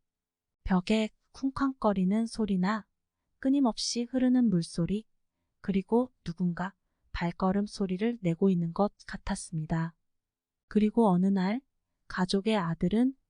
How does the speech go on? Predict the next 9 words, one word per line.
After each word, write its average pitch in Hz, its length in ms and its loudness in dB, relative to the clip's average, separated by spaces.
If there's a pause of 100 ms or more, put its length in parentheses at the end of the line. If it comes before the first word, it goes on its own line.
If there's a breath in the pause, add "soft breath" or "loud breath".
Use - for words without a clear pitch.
잠을 196 380 2
못 175 240 0
이루어 208 340 0 (300)
아침에 202 680 -2
갑자기 196 560 -2
살포시 - 680 -4
깼습니다. 170 680 -2 (800)
그 214 160 4
이유는 190 480 4